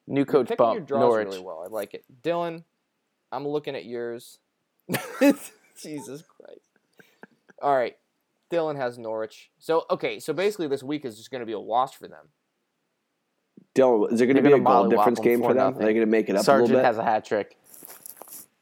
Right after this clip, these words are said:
Speaker 2: Yeah, okay. Adam, you're out of your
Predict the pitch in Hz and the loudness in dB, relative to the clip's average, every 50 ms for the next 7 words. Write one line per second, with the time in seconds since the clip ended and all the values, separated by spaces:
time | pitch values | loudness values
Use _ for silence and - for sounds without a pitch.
0 | _ - - - - - - - - - - - - - - - - - 170 - | _ -10 -10 -10 -12 -16 -20 -20 -20 -8 -4 -4 -4 -2 -4 -8 -4 -2 -2 -2
1 | 104 - 180 202 208 190 - - 117 117 113 - - - - - - - - _ | -2 -2 -4 -4 -4 -8 -14 -12 -10 -10 -10 -12 -14 -18 -18 -16 -18 -20 -20 _
2 | _ _ _ _ _ - - - _ _ _ _ _ - 117 120 120 110 110 107 | _ _ _ _ _ -20 -20 -20 _ _ _ _ _ -10 -8 -8 -8 -8 -10 -16
3 | - 120 120 110 92 90 85 _ _ | -14 -12 -12 -12 -14 -16 -20 _ _